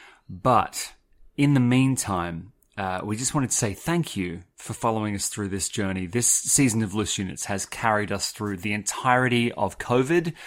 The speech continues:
It's carried us through, you know, God, the, the launch of Electric Blue. It's carried us through all kinds of incredible stuff. So, yeah, from the bottom of our hearts, thank you so much for listening along this season. Uh,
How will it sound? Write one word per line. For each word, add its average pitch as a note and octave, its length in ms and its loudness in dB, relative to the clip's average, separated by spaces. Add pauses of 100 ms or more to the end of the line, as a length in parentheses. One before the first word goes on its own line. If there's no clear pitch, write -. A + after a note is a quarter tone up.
(800)
It's B2+ 160 0
carried B2 320 4
us - 140 0
through, G#2+ 440 0 (320)
you A#2+ 140 0
know, G2+ 220 0 (680)
God, G#2 300 2
the, G#2 120 -2 (100)
the G#2+ 180 -6
launch A2 340 0
of G#2 280 -4
Electric A2 460 -4
Blue. C3+ 420 4
It's - 240 -2
carried G#2 340 0
us - 140 -6
through A2 220 -2
all B2+ 140 0
kinds B2 320 -2
of G2+ 60 -4
incredible G2 420 -4
stuff. - 380 -4
So, F2+ 320 -4 (240)
yeah, F#2 360 -4 (180)
from - 180 -2
the A2 60 0
bottom G#2+ 260 2
of F#2+ 80 -6
our F#2+ 60 -2
hearts, F#2 320 -4
thank G2+ 260 -6
you G2 60 -6
so F#2+ 200 -4
much F#2+ 200 -8
for - 100 -12
listening F#2+ 320 -8
along F#2 280 -8
this F#2+ 120 -8
season. G2 480 -6
Uh, F#2 140 -8